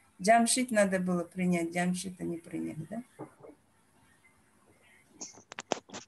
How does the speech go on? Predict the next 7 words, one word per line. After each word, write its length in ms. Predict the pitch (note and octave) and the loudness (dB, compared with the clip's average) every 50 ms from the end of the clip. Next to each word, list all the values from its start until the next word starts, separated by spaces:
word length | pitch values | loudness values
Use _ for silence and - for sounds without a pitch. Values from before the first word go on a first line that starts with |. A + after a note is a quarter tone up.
| _ _ - | _ _ 2
Остальные 580 | - A3 A3+ - - - D4 D#4 D#4+ D#4 B3+ - | 6 6 6 8 8 8 10 10 10 10 8 8
че 200 | - E4+ G4+ F#4 | 4 4 6 6
молчат? 560 | F4 D#4 C#4 C4 C4+ - F#3+ D3+ D3 - - _ _ _ _ _ _ _ _ _ _ _ _ - _ - - - - - - - _ _ _ - | 6 6 6 6 6 6 4 4 4 2 -6 _ _ _ _ _ _ _ _ _ _ _ _ -20 _ -20 -20 -20 -20 -20 -20 -20 _ _ _ -2
Гулирано, 680 | G#3 G#3 C4 C4 D4 D4+ D#4 D#4 D#4 D4+ C#4+ A3 F3 E3+ | 4 6 8 8 10 10 10 10 12 12 10 10 8 6
почему 400 | F3+ A#3 A#3 - D4 D4+ F4+ F4 | 4 4 4 6 6 6 8 8
молчите? 680 | D#4+ C#4+ C4+ B3+ C4 B3+ A#3+ A#3+ - - C#4+ C#4+ C#4 - - - - _ _ _ _ _ _ _ _ _ _ _ _ _ - - - - _ _ _ _ _ _ _ _ _ _ - _ - | 8 8 8 4 2 0 -2 0 0 0 0 0 0 -4 -12 -20 -20 _ _ _ _ _ _ _ _ _ _ _ _ _ -8 -8 -8 -8 _ _ _ _ _ _ _ _ _ _ -18 _ 2
А? 260 | G#3+ A3+ B3+ D4+ E4+ | 2 4 4 4 2